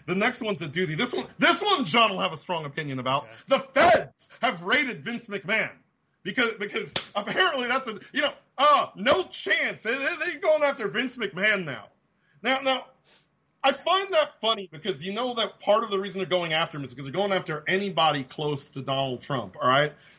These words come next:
Speaker 1: And
Speaker 2: The
Speaker 1: Vince
Speaker 2: timing,
Speaker 1: has
Speaker 2: the
Speaker 1: always
Speaker 2: timing of
Speaker 1: been
Speaker 2: this is very weird.
Speaker 1: Very, very, well, also keep in mind that, that Linda McMahon was a member of Trump's cabinet originally, um, in two thousand sixteen when, when he was elected.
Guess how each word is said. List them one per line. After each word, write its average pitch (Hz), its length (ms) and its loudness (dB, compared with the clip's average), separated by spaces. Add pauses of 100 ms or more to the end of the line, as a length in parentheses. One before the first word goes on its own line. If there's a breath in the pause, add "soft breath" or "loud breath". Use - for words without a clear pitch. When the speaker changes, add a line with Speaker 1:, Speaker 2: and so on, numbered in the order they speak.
Speaker 1:
And 190 220 2
Speaker 2:
The 156 60 -4
Speaker 1:
Vince 208 140 4
Speaker 2:
timing, 277 200 -4
Speaker 1:
has 196 120 -8
Speaker 2:
the 202 100 -8
Speaker 1:
always 202 180 2
Speaker 2:
timing 247 200 -2
of 208 80 -2
Speaker 1:
been 190 100 -6
Speaker 2:
this - 20 -8
is 165 140 -6
very 160 240 -4
weird. 131 340 -12 (760)
Speaker 1:
Very, 208 220 0 (120)
very, 185 220 2 (220 loud breath)
well, 226 180 4
also 262 300 6
keep 220 160 -14
in 180 60 -8
mind 190 240 -2
that, 151 120 -6
that 139 220 -4
Linda 185 160 -6
McMahon 156 400 -8
was 151 180 -4 (160)
a 156 60 -4
member 147 440 -4
of 131 280 0
Trump's 131 320 -8
cabinet 143 520 -2
originally, 127 760 -6 (280 soft breath)
um, 120 320 -2
in 139 180 -2
two 151 240 -6
thousand 139 440 4
sixteen 131 400 -8
when, 123 180 -4
when 123 140 -6
he 117 60 -6
was 113 120 -12
elected. 117 360 0